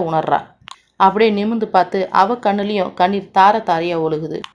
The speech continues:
அப்படியே விக்கி விக்கி அழ ஆரம்பிச்சிடுறா. இதுக்கப்புறம் ரமேஷால அங்க நிக்க முடியல. அங்கிருந்து ஓடி போயிட்டு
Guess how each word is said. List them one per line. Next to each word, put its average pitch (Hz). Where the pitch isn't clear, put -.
அப்படியே 208
விக்கி 202
விக்கி 185
அழ 185
ஆரம்பிச்சிடுறா. 151
இதுக்கப்புறம் 220
ரமேஷால 196
அங்க 185
நிக்க 165
முடியல. 156
அங்கிருந்து 220
ஓடி 185
போயிட்டு 165